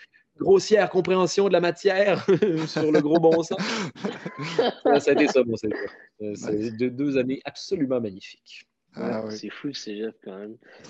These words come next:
Speaker 3: Est-ce que, est-ce que dans l'écriture de, de, de, des pires, euh, des pires moments de l'histoire, est-ce que il, est-ce que tu, tu dois faire beaucoup de, de, de,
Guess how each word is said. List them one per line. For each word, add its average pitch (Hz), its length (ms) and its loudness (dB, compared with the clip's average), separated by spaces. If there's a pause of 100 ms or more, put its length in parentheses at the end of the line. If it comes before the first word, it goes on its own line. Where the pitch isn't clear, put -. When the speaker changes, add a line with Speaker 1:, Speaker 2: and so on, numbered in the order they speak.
Speaker 3:
Est-ce - 200 -4
que, - 100 0 (540)
est-ce 151 120 -8
que - 80 -4
dans 247 180 0
l'écriture 160 640 -2
de, 147 240 0
de, 120 440 -6 (600)
de, 123 520 -6 (680)
des 139 180 -2
pires, 143 320 0
euh, 120 240 0
des 113 160 -4
pires 139 160 0
moments 131 220 -2
de 127 60 -2
l'histoire, 127 340 -4
est-ce - 180 -10
que 247 300 0 (640)
il, 127 600 -4 (480)
est-ce 139 140 -6
que 202 80 -2
tu, - 180 -10 (100)
tu - 140 -6
dois 170 180 2
faire 220 220 0
beaucoup 160 380 -8
de, 185 160 0
de, 139 220 -2
de, 117 420 -8